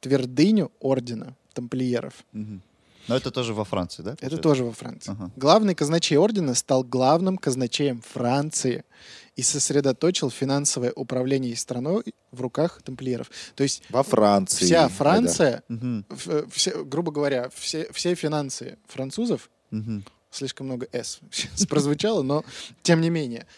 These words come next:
Speaker 1: они сосредоточились в руках тамплиеров.
Speaker 3: Во Франции.
Speaker 1: Во Франции, в
Speaker 2: Прикольно.
Speaker 1: конце-то концов. В общем,
Speaker 2: А
Speaker 1: ска-
Speaker 2: подожди, а они, получается, ну, э, дальше по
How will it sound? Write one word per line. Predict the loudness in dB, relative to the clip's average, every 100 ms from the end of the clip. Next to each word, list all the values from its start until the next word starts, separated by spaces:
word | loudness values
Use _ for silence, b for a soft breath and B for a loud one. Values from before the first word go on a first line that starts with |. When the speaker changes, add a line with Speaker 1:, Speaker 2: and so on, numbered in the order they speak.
| b
Speaker 1:
они | -6 -4
сосредоточились | -4 -6 -6 -4 -2 -2 -4 -4 -6 -6
в | -10
руках | -6 -6 -6 _
тамплиеров. | -8 -4 -2 -2 -2 -8 _ _ _ _ _ _ _ _ _ -2
Speaker 3:
Во | -2
Франции. | 2 4 2 0 -8 0
Speaker 1:
Во | 0
Франции, | 2 0 0 -2 -4 -4 _
в |
Speaker 2:
Прикольно. | -6 -6 -4 -4
Speaker 1:
конце-то | -2 -4 -4
концов. | -2 -4 -6 -12 -12 B B B B B
В | 2
общем, | 4
Speaker 2:
А | 4
Speaker 1:
ска- | 4
Speaker 2:
подожди, | 4 2
а | 0
они, | -2 -4
получается, | -4 -4 -2 -2 -2
ну, | -4 -2 -4 -6 -6
э, | -4 -4 -4 -6 -6 -2
дальше | -2 -4
по | -6 -2 0